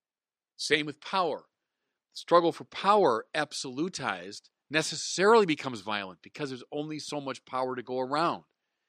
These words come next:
And if you've got it, it means I don't have it. Someone gets to the top of the greasy pole, <laughs> they become, uh, the most powerful person,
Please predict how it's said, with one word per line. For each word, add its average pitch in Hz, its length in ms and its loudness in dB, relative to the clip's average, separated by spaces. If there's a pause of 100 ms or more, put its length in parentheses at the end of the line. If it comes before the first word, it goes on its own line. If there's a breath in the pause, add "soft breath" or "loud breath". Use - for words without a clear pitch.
(280)
And 151 120 -2
if 139 200 -2 (260)
you've 185 360 -2
got 117 280 2
it, 170 220 -4
it 156 120 -10
means 175 200 -4 (100)
I 170 160 2
don't 185 200 0
have 180 320 -2
it. 92 140 -10 (2500)
Someone 180 320 -2
gets 160 220 2
to 156 140 -8
the 131 180 -4
top 151 380 -2
of 143 60 -6
the 131 80 -6
greasy 139 400 -8
pole, 156 580 -4 (180)
<laughs> - 180 -20
they 143 160 -4
become, 143 500 -2 (460)
uh, 135 100 -6
the 139 80 -6
most 135 200 -4
powerful 151 440 0
person, 165 480 -4